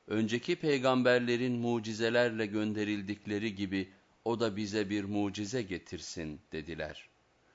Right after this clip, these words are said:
Onlardan önce helak ettiğimiz hiçbir memleket halkı iman etmedi de, şimdi bunlar mı iman edecekler? Senden önce de ancak kendilerine vahyettiğimiz bir takım erkekleri peygamber gönderdik.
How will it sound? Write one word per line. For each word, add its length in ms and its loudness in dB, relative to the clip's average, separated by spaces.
Onlardan 540 4
önce 320 2
helak 440 4
ettiğimiz 680 -2
hiçbir 360 -2
memleket 640 0
halkı 680 -2
iman 440 0
etmedi 520 -4
de, 160 -2
şimdi 440 -2
bunlar 360 -2
mı 180 -2
iman 460 -4
edecekler? 680 -8
Senden 460 4
önce 380 2
de 220 4
ancak 440 2
kendilerine 800 2
vahyettiğimiz 1000 0
bir 120 -2
takım 440 -4
erkekleri 840 -2
peygamber 640 0
gönderdik. 680 -8